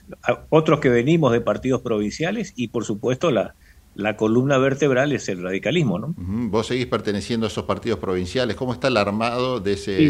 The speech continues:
Speaker 1: Sí.
Speaker 2: de ese subgrupo, eh, que hoy está al frente del gobierno?
Speaker 1: Y bueno,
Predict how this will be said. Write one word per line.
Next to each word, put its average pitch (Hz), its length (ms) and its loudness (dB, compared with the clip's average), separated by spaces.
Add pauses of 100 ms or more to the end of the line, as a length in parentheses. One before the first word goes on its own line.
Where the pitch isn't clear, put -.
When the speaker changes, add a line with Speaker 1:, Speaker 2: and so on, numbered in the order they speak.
(140)
Speaker 1:
Sí. 85 80 -12
Speaker 2:
de 92 100 -6
ese 92 160 -6
subgrupo, 120 840 -2 (260)
eh, 82 320 -6
que 85 120 -6
hoy 98 120 0
está 82 540 -6
al 78 80 -14
frente 85 240 -10
del 80 80 -8
gobierno? 71 340 -12 (720)
Speaker 1:
Y 214 60 0
bueno, 196 440 6